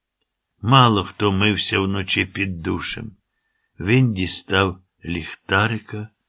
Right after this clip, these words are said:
і нахилив пучок його проміння до води. На дні можна було розрізнити номери, написані біля підніжжя колон,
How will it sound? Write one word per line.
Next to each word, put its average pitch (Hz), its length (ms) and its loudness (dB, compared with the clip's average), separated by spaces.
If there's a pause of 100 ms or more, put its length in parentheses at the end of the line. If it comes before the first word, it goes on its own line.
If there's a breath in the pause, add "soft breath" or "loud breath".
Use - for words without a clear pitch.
(360)
і 120 300 4
нахилив 127 680 4
пучок 120 520 2
його 117 200 2
проміння 101 640 0
до 95 200 0
води. 71 380 -6 (840)
На 120 180 4
дні 156 220 4
можна 101 360 2
було 101 280 2
розрізнити 104 720 0
номери, 104 720 2 (400)
написані 98 840 0
біля 101 280 0
підніжжя 98 720 -2
колон, 98 580 -2